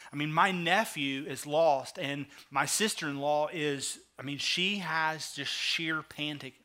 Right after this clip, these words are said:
panic on her face. And of course, like, the guys, you know, I mean, we all try to be calm and collective and cool. And so I look over, uh, at Kelly's brother, and he's,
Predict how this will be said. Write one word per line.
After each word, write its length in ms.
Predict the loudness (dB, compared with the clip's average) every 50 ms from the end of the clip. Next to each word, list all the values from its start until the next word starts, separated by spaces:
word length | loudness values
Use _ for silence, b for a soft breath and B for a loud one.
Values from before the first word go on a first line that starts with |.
| b b b _ -8
panic 400 | -2 0 0 0 0 -2 -4 -4
on 140 | -4 -2
her 80 | -4 -4
face. 460 | -6 -6 -4 -4 -4 -4 -8 -8 -8
And 100 | -8 -8 B B B B B
of 100 | -8 -4
course, 300 | 0 2 2 2 2 4
like, 220 | 2 2 2 0
the 80 | -2 2
guys, 480 | 6 8 10 10 10 8 6 2 -2 -2
you 80 | 0
know, 160 | 2 4 4
I 40 | 4
mean, 160 | 4 2 2
we 120 | 2 4 6
all 160 | 8 8 8
try 160 | 6 4 4
to 40 | 4
be 120 | 2 0
calm 400 | 0 2 4 4 6 6 6 4
and 120 | 2 0 -4
collective 540 | 0 2 4 4 4 4 0 -2 -2 -2 -2
and 100 | -4 -4
cool. 340 | -2 0 0 0 2 0
And 100 | 0 2
so 80 | 4 4
I 20 |
look 220 | 6 6 6 4 4
over, 260 | 4 6 6 4 B B B B B B 2
uh, 160 | 4 6 6
at 180 | 6 6 4 4
Kelly's 300 | 4 4 4 4 2 0
brother, 420 | 2 4 6 6 6 4 2 0
and 180 | 0 -2 -2 -2
he's, 320 | 0 2 2 2 0 -2